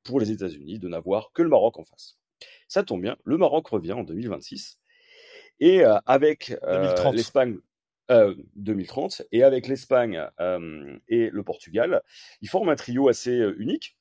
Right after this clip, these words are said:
Speaker 1: auquel s'est adjoint l'Ukraine, qui bizarrement au moment de la désignation a disparu.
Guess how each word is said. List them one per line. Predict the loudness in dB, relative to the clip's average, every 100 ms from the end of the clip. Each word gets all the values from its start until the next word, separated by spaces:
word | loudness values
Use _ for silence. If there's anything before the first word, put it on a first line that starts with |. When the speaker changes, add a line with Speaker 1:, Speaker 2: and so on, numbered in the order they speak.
| _
Speaker 1:
auquel | -12 0 0
s'est | 0 0
adjoint | 0 0 -2 0 -2 -4
l'Ukraine, | -8 -2 0 0 -4 _ _ _ -14
qui | -10
bizarrement | -6 8 8 8 2
au |
moment | 0 0
de | 0
la |
désignation | -2 -4 -4 -4 -4
a | -4
disparu. | -6 -2 -2 -2